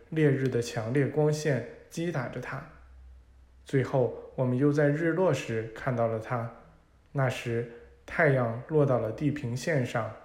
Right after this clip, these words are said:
在对它说晚安。这最后的几缕阳光让他沉浸在荣耀的光辉中。暮色余晖使他的峰顶发出射向天空的反光。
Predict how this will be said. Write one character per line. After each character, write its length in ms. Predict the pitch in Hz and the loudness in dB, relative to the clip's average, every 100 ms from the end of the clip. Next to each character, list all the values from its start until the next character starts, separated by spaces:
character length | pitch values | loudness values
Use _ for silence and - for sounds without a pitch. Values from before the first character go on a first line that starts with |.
| - _ - | -20 _ -4
在 180 | 156 | 0
对 200 | 147 151 | 2 2
它 200 | - 151 | 0 0
说 280 | 139 156 151 151 151 | 0 6 6 6 0
晚 220 | 123 - - | -2 -4 -4
安。 320 | 127 123 131 - _ _ _ _ - _ _ - | -4 -4 -6 -14 _ _ _ _ -20 _ _ 0
这 120 | 147 | 0
最 240 | 143 160 | 4 4
后 180 | 147 156 | 6 6
的 120 | 139 | 4
几 220 | 123 123 123 | 2 -2 0
缕 200 | 127 110 | -2 -2
阳 220 | 110 120 | -4 -2
光 300 | 143 135 139 - - | 0 0 -2 -10 -16
让 160 | - 143 | -2 -2
他 240 | - 139 139 | 0 0 0
沉 340 | - 117 127 | -4 -4 -4
浸 260 | - 151 123 | -2 0 2
在 260 | 135 - - - | 0 -2 -8 -14
荣 280 | - 117 123 | -6 -4 -2
耀 180 | 160 143 | 0 2
的 140 | 120 - - | 0 -4 -6
光 260 | - 131 131 | -2 0 0
辉 240 | 139 127 | 0 0
中。 300 | 123 120 117 - - - - - - - - - - - - _ - | 0 -2 -4 -10 -18 -20 -20 -20 -20 -20 -20 -20 -20 -20 -20 _ -10
暮 220 | 175 160 | -2 0
色 440 | 127 - 147 117 107 | 0 4 4 4 0
余 100 | 127 | -4
晖 380 | - 143 139 139 - | 2 2 2 0 -8
使 240 | - - 120 | -14 -6 -4
他 160 | 143 | 0
的 100 | 135 | 0
峰 320 | 143 165 160 156 | 0 -2 -4 -4
顶 240 | 117 139 - - | -6 -6 -12 -16
发 240 | - 123 | -6 -4
出 360 | 123 143 127 131 | -2 -2 -2 -2
射 300 | - 170 143 | -4 2 2
向 300 | - 143 113 113 | 2 0 -2 -6
天 300 | - 156 147 | -4 0 0
空 240 | 147 156 147 | 0 0 0
的 260 | 113 - | 0 -4
反 340 | - - 123 143 | -10 -8 -8 -8
光。 320 | 127 117 113 | -6 -4 -6